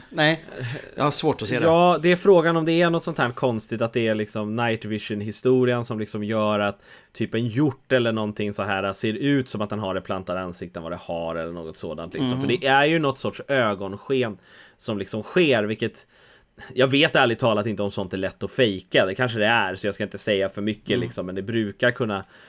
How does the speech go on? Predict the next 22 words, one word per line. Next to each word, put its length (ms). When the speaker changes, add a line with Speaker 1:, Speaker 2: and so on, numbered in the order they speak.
Speaker 2:
synas, 640
det, 140
det 120
brukar 800
ge, 280
vara 300
ett 80
tecken 380
på 260
att 140
saker 340
är, 200
ehm, 560
är 160
lite 280
mer 220
äkta. 260
Man 80
brukar 180
prata 320
om, 60
liksom, 220